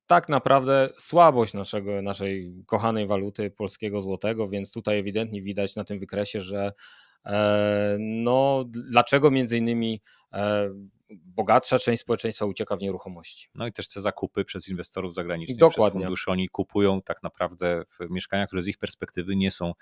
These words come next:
Speaker 2: drogie. E, i jeszcze taka ciekawostka, e, ceny mieszkań cenami mieszkań, ale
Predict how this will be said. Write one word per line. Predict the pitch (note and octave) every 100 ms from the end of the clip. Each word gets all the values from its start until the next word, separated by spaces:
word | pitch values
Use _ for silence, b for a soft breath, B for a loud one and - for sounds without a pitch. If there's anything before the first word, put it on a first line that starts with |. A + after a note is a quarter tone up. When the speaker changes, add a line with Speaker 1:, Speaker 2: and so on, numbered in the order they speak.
| b b b
Speaker 2:
drogie. | F2+ F2+ - - _ B B B
E, | F2 F2+ F2+ - - _ _ -
i |
jeszcze | F#3+ G#3+ F3
taka | D3
ciekawostka, | C#3+ C#3 A#2+ G#2 - - F#2 B2 - -
e, | G#2 G2+ E2+ -
ceny | - C#3+ E3+ C#3+
mieszkań | C3+ - B2 A2
cenami | G#2+ G#2+ G#2+
mieszkań, | G#2 F2+ - A#2+ -
ale | G#2+ G#2+